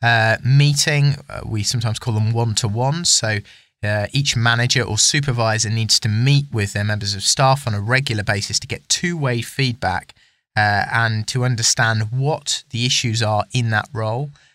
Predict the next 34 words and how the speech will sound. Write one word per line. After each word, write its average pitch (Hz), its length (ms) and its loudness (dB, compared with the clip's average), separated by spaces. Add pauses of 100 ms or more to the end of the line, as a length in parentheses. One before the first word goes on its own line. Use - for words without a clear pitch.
(180)
um, 101 440 0
to - 160 -4
understand, 107 720 -2 (320)
you 113 80 0
know, 107 160 -2 (120)
what 120 300 0
extra - 260 -4
training 110 400 -2
that 101 160 -4
staff - 260 -4
member 104 240 -2
needs, 151 480 0
to - 100 -10
find 107 200 -2
out 90 80 -4
what 90 160 -8
their 92 140 -6
issues 143 460 0
are, 139 300 2 (400)
to, 107 240 -2
to - 120 -8
find 107 240 -2
out - 60 -4
if - 100 -10
they're 98 100 -4
happy, 147 560 2
to - 120 -10
find 107 180 -2
out 104 80 -6
what - 120 -10
customers 95 340 -4
are 104 40 -6
good, 147 380 2
what, - 220 -6